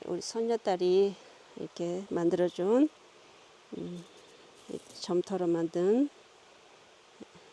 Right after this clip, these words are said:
이렇게 예쁜 걸로 이렇게 수영을 잡아주겠습니다.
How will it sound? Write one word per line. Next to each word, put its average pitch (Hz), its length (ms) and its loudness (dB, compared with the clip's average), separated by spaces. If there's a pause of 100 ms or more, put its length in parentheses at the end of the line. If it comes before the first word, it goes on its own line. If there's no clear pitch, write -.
(280)
이렇게 - 300 -8
예쁜 180 260 -4
걸로 175 480 0 (300)
이렇게 170 380 -4
수영을 269 420 6
잡아주겠습니다. 185 1040 2